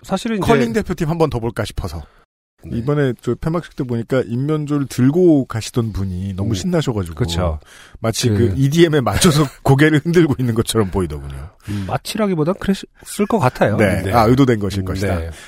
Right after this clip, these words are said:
Speaker 2: 미국 표현으로, 어, 뭐 좋으면 저녁밥이 맛있었어도,
Speaker 1: 네.
Speaker 2: 뭐 외식을 맛있게 했어도, 재밌는 게임을 했어도, 어, 사람들이랑 만나서 뭐 재밌는 걸 하면은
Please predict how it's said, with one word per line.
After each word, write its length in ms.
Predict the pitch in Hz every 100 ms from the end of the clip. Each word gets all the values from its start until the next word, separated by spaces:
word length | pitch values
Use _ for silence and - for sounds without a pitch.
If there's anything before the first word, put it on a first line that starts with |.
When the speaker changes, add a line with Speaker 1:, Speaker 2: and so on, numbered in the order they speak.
| -
Speaker 2:
미국 340 | 139 202 214
표현으로, 580 | - 196 170 120 101 131 - _
어, 240 | 131 120 117
뭐 220 | 123 156
좋으면 560 | 139 139 151 95 113 156 _ _ - _
저녁밥이 540 | - 139 175 196 180 165
맛있었어도, 680 | 107 104 - 92 80 71 71 _ -
Speaker 1:
네. 160 | 98
Speaker 2:
뭐 240 | 85 87 101
외식을 340 | 127 160 156
맛있게 380 | 107 90 - 107
했어도, 420 | 98 85 71 69 - - -
재밌는 680 | 123 139 143 135 123 107 95
게임을 320 | 185 208 196 131
했어도, 380 | - 76 71 - _ _
어, 240 | 117 110 110
사람들이랑 480 | - 156 151 139 117
만나서 280 | 92 104 104
뭐 120 | 95
재밌는 320 | 95 95 92
걸 140 | 87
하면은 260 | 90 71